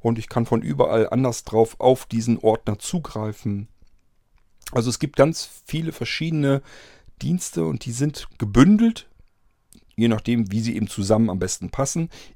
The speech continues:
in sogenannte Funktionspakete. Das Multimedia-Funktionspaket, so wie die meisten Funktionspakete, kostet neunundvierzig Euro.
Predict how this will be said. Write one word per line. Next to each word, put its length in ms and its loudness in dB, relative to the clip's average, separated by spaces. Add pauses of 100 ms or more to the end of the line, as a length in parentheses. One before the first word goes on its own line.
(100)
in 260 2
sogenannte 500 0
Funktionspakete. 1200 0 (380)
Das 100 -12
Multimedia-Funktionspaket, 1600 -2
so 240 -6
wie 40 -10
die 120 -4
meisten 520 0
Funktionspakete, 920 -6 (420)
kostet 480 -4
neunundvierzig 800 -2
Euro. 420 6